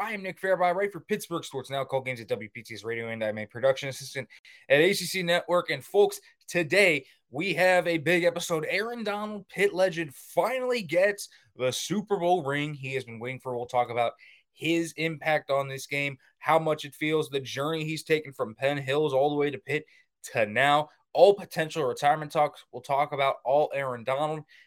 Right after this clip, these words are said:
And today, we might sprinkle in a little bit of Pitt basketball, but most of that probably is gonna be tomorrow for where we can dedicate a full show to that. But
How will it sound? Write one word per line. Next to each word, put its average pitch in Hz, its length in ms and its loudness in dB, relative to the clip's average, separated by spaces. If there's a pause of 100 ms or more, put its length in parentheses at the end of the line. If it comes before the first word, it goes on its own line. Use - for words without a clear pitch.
And 147 100 -8
today, 202 320 0
we 180 140 -4
might 208 240 -2
sprinkle 175 460 0
in 160 80 2
a 151 60 2
little 156 300 4
bit 143 100 0
of 127 120 -4
Pitt 139 160 -8
basketball, 131 380 0
but 107 100 -8
most 123 220 -8
of 123 80 -6
that 117 140 -4
probably 131 380 4 (300)
is 123 120 -12
gonna 127 180 -4
be 117 80 -6
tomorrow 120 340 4 (120)
for 131 140 0
where 156 160 6
we 151 140 0
can 135 100 -10
dedicate 123 480 0
a 117 120 -8
full 104 200 -12 (100)
show 110 360 0 (380)
to 143 120 0
that. - 240 4
But - 120 -6